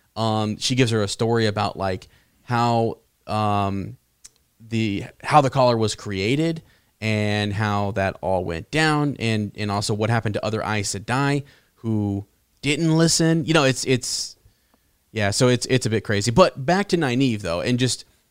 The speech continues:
her trying to go around and find people that she, that can help th-, in this situation. She, she's able to, really, she can't even talk, like, a ship captain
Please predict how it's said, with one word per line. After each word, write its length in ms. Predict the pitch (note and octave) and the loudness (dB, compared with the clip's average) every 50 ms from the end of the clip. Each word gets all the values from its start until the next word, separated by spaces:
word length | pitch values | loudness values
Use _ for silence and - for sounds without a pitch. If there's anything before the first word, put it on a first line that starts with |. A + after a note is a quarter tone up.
| _ _ _ _ _ _ _ _ _ _ _ _ _ _ _ | _ _ _ _ _ _ _ _ _ _ _ _ _ _ _
her 200 | - D#3 E3 D#3+ | -4 -2 -2 0
trying 300 | - - D3 C3 C3 B2+ | 0 0 0 2 2 0
to 80 | A#2+ A#2 | 0 0
go 140 | A2 C3+ C3 | 0 0 2
around 260 | B2 A#2+ A#2 A2+ A2 | 2 2 2 0 0
and 100 | G#2+ G#2 | -2 -2
find 320 | - C3 A#2+ B2 B2 A2+ | -2 -2 0 0 0 -2
people 380 | - A2 A2 G2+ - G#2 G2+ G2 | -2 -4 -6 -6 -4 -6 -6 -6
that 140 | F#2+ - - | -6 -6 -6
she, 200 | - - A2+ - | -4 -4 -4 -4
that 180 | - G2+ F2+ - | -6 -6 -8 -8
can 100 | G#2+ - | -10 -10
help 440 | - - D3+ F#3 F3 C#3 G#2+ - - | -6 -2 0 0 2 0 0 -2 -4
th-, 140 | - A2+ - | -6 -6 -4
in 120 | - G#2+ | -4 -4
this 140 | G2+ G2+ - | -4 -2 -4
situation. 640 | - G2+ - - D2+ D2+ D2+ - - G2+ F#2+ A#2+ - _ - - _ _ _ _ | -4 -6 -6 -6 -8 -8 -8 -8 -8 -8 -10 -10 -12 _ -20 -20 _ _ _ _
She, 640 | - - - C#3+ C#3+ C#3+ C3+ B2 A#2 G#2+ - - _ _ _ _ _ _ _ _ _ _ _ _ _ _ - | -4 -2 0 2 2 2 2 0 0 -4 -6 -10 _ _ _ _ _ _ _ _ _ _ _ _ _ _ -8
she's 220 | - - A#2+ B2 | -6 -2 0 2
able 180 | D3+ D3 C3+ B2 | 2 2 2 2
to, 320 | - - A#2+ A2+ A2 G#2 - - | 2 2 2 2 2 0 -2 -6
really, 380 | F#2+ G#2+ D3+ A#3 A3 E3 D3 | 0 6 8 8 8 6 4
she 160 | C#3 - F3+ - | 0 -2 -2 -2
can't 120 | A#3 A3+ | -2 -2
even 140 | G#3+ D#3 B2 | 0 0 0
talk, 240 | - D#3 C3+ C3 - | 0 -2 -2 -2 -4
like, 140 | A2+ - | -6 -4
a 40 | G#2 | -2
ship 260 | - - - G3+ - | 0 0 0 0 0
captain 440 | - B2+ F#2+ G#2 - - G2 G#2 B2+ | -2 -4 -4 -4 -4 -4 -4 -4 -4